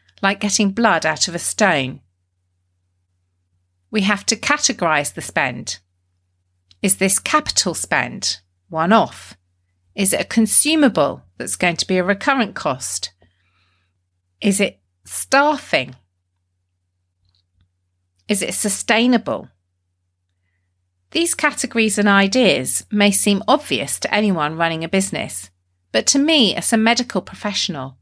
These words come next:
with no training in business, it can seem baffling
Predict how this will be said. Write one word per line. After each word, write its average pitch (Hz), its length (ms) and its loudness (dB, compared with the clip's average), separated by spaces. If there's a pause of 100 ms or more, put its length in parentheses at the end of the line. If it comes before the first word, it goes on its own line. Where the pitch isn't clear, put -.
(580)
with 220 160 0
no 220 340 6
training 151 680 -4 (280)
in 185 180 -2
business, - 680 -6 (560)
it - 140 -2
can 220 160 -2
seem 233 240 2
baffling 151 640 -4